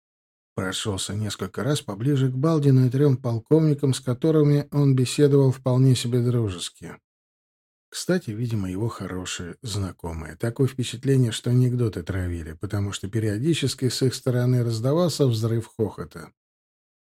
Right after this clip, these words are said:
Балдин правильно догадался, что я хочу о чём-то с ним переговорить, встал и сам подошёл ко мне. «Что, Паша, вспомнил, что что-то обсудить со мной забыл?» — спросил он меня.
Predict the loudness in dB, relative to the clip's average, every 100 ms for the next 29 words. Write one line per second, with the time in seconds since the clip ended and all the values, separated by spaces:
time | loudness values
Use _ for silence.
0 | _ _ _ _ -2 0 0 0 -4 -4
1 | -10 -12 -12 -12 -2 -2 0 -2 0 2
2 | 2 0 -2 0 0 0 0 0 -2 2
3 | 2 2 -2 -2 -2 0 2 0 -2 -10
4 | -2 0 2 0 -4 -2 -2 -2 -4 -4
5 | -4 -4 -2 -2 -2 -4 -10 _ _ _
6 | _ -4 0 2 0 -6 -8 -10 -12 -12
7 | -12 -6 2 6 6 4 2 -2 2 4
8 | 4 2 4 2 6 6 6 6 6 8
9 | 8 6 8 6 6 2 _ -20 -8 -4
10 | -4 0 0 2 2 4 2